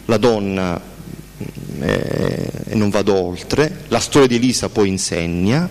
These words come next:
ma non solo la storia di Elisa, se permettete anche la storia di Ruby insegna, ma se permettete insegna anche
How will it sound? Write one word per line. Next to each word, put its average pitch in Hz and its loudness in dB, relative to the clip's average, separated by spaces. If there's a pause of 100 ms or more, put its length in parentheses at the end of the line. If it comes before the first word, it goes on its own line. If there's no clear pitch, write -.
ma 107 0
non 98 4
solo 131 4
la 95 0
storia 104 0
di 98 2
Elisa, 98 0 (840)
se - -8
permettete 101 0
anche 98 2
la 95 2
storia 101 2
di 95 2
Ruby 101 0
insegna, 92 0
ma - -2
se 170 0
permettete 165 2
insegna 120 0
anche 101 0